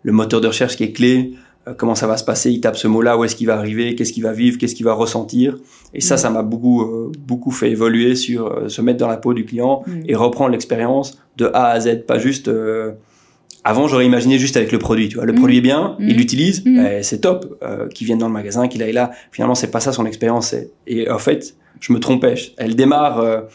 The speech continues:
Speaker 1: à taper un mot sur Google, à aller voir d'autres pages, à, à voir une petite vidéo sur comment l'utiliser,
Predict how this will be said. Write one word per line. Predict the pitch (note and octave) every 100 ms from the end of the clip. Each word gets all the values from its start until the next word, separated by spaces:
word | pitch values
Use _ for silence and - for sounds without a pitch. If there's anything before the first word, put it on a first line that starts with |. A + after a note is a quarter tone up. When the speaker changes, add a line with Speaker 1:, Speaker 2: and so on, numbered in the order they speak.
| - - _ -
Speaker 1:
à | A#2+
taper | B2 A#2 B2+
un |
mot | B2+
sur | B2+ B2 A#2+
Google, | A#2+ B2 C#3 C#3+
à |
aller | A#2+ A2+
voir | B2 A#2+
d'autres | A#2+ A#2
pages, | C3 C3+ C3
à, | G#2+ G#2+ G#2
à | - A2
voir | A2 A2+
une | A2
petite | B2 A#2
vidéo | A#2+ B2+ B2+ B2+
sur | B2+ G#2+
comment | - A#2
l'utiliser, | A2+ A2 A#2 A2 B2 C#3+